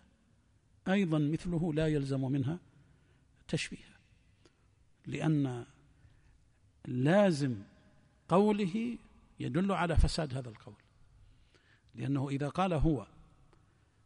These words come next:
"هذه الطريقة يلزم منها هذه الصفات أو الأسماء"، يلزم منها تشبيه. قيل: "طيب، والذي تثبته أنت من وجود الله أو ما تثبته من الأسماء والصفات، لماذا لا يلزم منها تشبيه؟"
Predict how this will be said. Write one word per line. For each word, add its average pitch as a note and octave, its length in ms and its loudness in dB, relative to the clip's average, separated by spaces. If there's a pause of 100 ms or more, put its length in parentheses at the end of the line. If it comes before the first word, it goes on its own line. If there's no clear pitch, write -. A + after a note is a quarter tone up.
(240)
"هذه E3 560 0
الطريقة E3+ 520 0
يلزم F3 360 4
منها D3 280 0 (400)
هذه E3 380 0
الصفات - 560 -4
أو E3 140 -2
الأسماء"، E3 380 -4
يلزم G3 220 0
منها G3+ 180 -2
تشبيه. - 380 -10 (640)
قيل: D3+ 100 -2
"طيب، C#3+ 300 -2 (640)
والذي E3+ 400 4
تثبته E3 640 0
أنت D3+ 160 2
من D#3 160 4
وجود D3+ 360 2
الله C3+ 320 -2 (1500)
أو F#3 180 6
ما E3 180 4
تثبته D3+ 520 -2
من C#3+ 140 0
الأسماء C#3+ 420 -6
والصفات، B2+ 460 -14 (840)
لماذا E3 380 6
لا D3+ 100 2
يلزم C#3+ 340 0
منها C3 280 -2
تشبيه؟" B2 400 -12